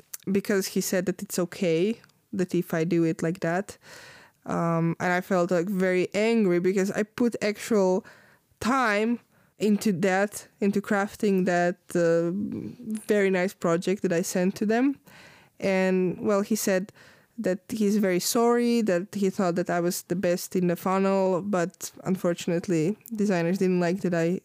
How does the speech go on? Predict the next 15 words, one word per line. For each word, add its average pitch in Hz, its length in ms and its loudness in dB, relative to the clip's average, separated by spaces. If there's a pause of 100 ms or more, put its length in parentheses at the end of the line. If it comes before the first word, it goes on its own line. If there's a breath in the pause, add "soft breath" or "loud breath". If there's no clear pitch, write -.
didn't 180 240 2
want 175 180 0
to 196 100 0
do, 175 340 4
like, 165 400 -2
a 170 440 2
reiteration 208 680 0
of 170 120 0
their 170 140 2
website 160 460 -2
or 170 180 0
whatever 160 480 0
was 131 220 0
the 214 100 -10
task. 196 460 -2